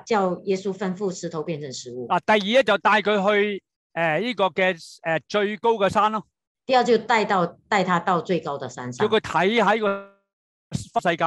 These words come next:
Speaker 2: 咯。
Speaker 1: 叫他看那個花花綠綠的世界。
Speaker 2: 第三呢，就係話叫佢從殿頂跳落去。
Speaker 1: 第三就是叫他從殿頂掉下去。
Speaker 2: 殿頂跳落有，有，有啲咩解釋啊？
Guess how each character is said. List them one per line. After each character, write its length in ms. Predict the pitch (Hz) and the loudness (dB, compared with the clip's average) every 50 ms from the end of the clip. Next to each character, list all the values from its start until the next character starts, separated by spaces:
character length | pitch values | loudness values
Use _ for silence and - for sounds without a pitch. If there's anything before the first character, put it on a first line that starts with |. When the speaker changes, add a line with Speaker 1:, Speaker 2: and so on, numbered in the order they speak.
| 170 | 2
Speaker 2:
咯。 100 | 180 196 - _ _ _ _ _ | 2 0 -6 _ _ _ _ _
Speaker 1:
叫 140 | _ 226 214 | _ 0 2
他 140 | 196 196 180 | 2 2 0
看 200 | 185 - 226 208 | 0 0 0 0
那 80 | 196 202 | 0 2
個 160 | 190 175 160 | 0 0 -2
花 280 | 160 - - 202 196 | 0 0 2 2 4
花 160 | 190 202 190 190 | 4 4 4 4
綠 60 | 190 | 4
綠 220 | 190 170 170 151 | 2 2 0 -4
的 80 | 135 135 | -4 -8
世 220 | 123 - - 139 | -10 -10 -14 -14
界。 260 | 120 - 143 117 110 - - - _ _ _ | -10 -8 -10 -10 -10 -14 -20 -20 _ _ _
Speaker 2:
第 180 | - 202 208 208 | -2 0 0 2
三 320 | - 269 269 269 269 269 | 2 2 4 4 2 2
呢， 100 | 277 262 | 2 2
就 80 | 185 190 | 2 2
係 300 | 175 170 170 180 175 180 | 2 4 2 2 2 2
話 280 | 175 175 175 170 160 - _ _ _ | 2 4 4 4 2 -2 _ _ _
叫 80 | - 220 | -8 -8
佢 100 | 226 180 | -8 -4
從 220 | - 190 156 139 127 - _ | -4 -4 -4 -4 -10 -12 _
殿 280 | - 180 180 180 180 151 | -6 -6 -4 -4 -6 -2
頂 260 | 156 151 165 202 226 | 0 0 0 0 -2
跳 200 | - - 196 175 | -4 -2 -2 0
落 240 | 170 160 147 139 160 156 | 2 0 0 0 0 -2
去。 80 | 120 107 _ _ _ _ _ _ _ _ _ | -2 -8 _ _ _ _ _ _ _ _ _
Speaker 1:
第 100 | - 262 | -4 -2
三 220 | 226 254 226 220 | 2 2 2 2
就 80 | 220 247 | 4 4
是 120 | 247 233 | 4 4
叫 160 | 220 226 240 220 | 4 4 2 2
他 140 | 202 196 | 2 0
從 220 | 190 196 185 175 190 | 0 0 0 -2 2
殿 180 | 190 226 202 | 2 2 2
頂 180 | 180 151 123 127 123 | 0 -2 -8 -8 -4
掉 180 | 170 165 151 | -4 -4 -4
下 180 | 139 - 160 131 131 | -4 -6 -8 -10 -10
去。 260 | - - 123 110 - _ _ _ _ | -12 -16 -18 -20 -20 _ _ _ _
Speaker 2:
殿 180 | - 226 233 233 | -2 -2 0 2
頂 160 | 240 277 302 | 4 2 4
跳 140 | 254 247 226 | 4 2 2
落 100 | 214 214 | 4 4
有， 180 | 208 220 226 220 190 _ | 4 4 4 2 0 _
有， 160 | - 208 233 233 - _ _ | 0 0 0 0 -2 _ _
有 120 | - 208 220 | -2 -2 -2
啲 100 | 254 240 | 0 0
咩 100 | 247 214 | 0 0
解 160 | 156 151 170 | 2 2 0
釋 160 | 175 220 175 | 0 2 0
啊？ 120 | 156 120 | 0 -2